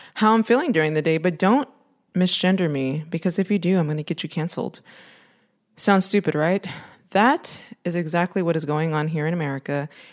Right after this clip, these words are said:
and I know you've seen the pronoun gang and the whole they, them thing. And while this is not a new concept, I feel that social media is now making pronouns a thing that is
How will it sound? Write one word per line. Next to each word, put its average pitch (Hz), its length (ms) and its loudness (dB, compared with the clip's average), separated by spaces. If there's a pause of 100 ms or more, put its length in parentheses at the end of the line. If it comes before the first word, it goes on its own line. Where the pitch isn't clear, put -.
and 165 160 -2
I 156 60 0
know 151 180 -2
you've 208 260 -4
seen 147 580 -4 (220)
the 170 100 2
pronoun 156 460 2
gang 143 460 -2
and 147 200 -4
the 143 100 -2
whole 156 280 -2
they, 151 260 0
them 143 280 -4
thing. 160 320 -4 (420)
And 196 140 2
while 208 180 6
this 226 160 2
is 240 140 -2
not 240 260 2
a 302 160 0
new 185 340 4
concept, 151 640 -2
I 180 80 4
feel 185 260 0
that 226 140 2
social 175 440 0
media 147 580 2 (460)
is 190 200 2
now 180 260 4
making 165 720 0 (140)
pronouns 170 1040 0 (560)
a 185 60 6
thing 220 280 6
that 208 160 6
is 175 380 2